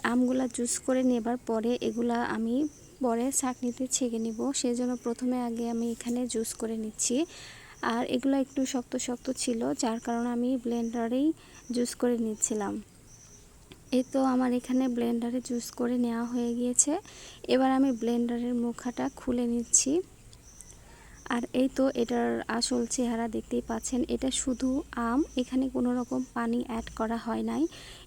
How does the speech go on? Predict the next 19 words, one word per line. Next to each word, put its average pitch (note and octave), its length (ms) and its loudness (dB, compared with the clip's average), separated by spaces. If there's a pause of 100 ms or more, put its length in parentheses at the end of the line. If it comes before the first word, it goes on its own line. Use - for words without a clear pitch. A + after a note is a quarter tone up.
(160)
এই C4 80 6 (120)
জুসটা B3 360 2 (100)
খেতে B3+ 240 0 (260)
একদম A#3 460 2 (680)
ম্যাঙ্গো A#3+ 320 4 (120)
জুসের A#3+ 420 0
মতো A#3 180 -2 (140)
লাগছিল। A3+ 460 -2 (840)
সামান্য B3+ 360 4 (160)
একটু - 180 -4 (100)
যদি B3+ 160 0
আপনারা B3+ 360 0 (100)
এর B3 140 0
সাথে B3+ 180 -2 (140)
পানি A#3 280 2
অ্যাড A#3 280 -4
করে A#3 280 -2
খান, A3+ 200 -2 (120)
তাহলে A#3 340 0